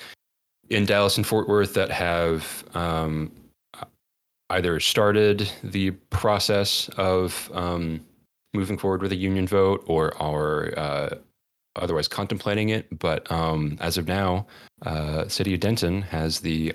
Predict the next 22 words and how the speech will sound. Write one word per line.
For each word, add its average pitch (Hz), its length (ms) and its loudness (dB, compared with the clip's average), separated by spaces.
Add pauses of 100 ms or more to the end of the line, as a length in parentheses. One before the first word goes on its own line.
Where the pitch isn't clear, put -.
honor 90 400 -4
of 78 160 -10
being 78 400 -6
the 80 180 -8
first 95 580 -4
to 90 260 -4
actually 92 640 -6 (400)
go 87 120 -2
through 101 220 -4
with 160 140 -6
it. - 200 -6 (140)
Um, 76 420 -4 (380)
so - 140 0
that 123 80 6
was 120 120 4
really 123 180 0
cool 104 160 0
to 87 80 -2
see. 73 360 -2 (160)
Um, 76 540 -6 (600)
the 90 80 -6
vote 87 460 0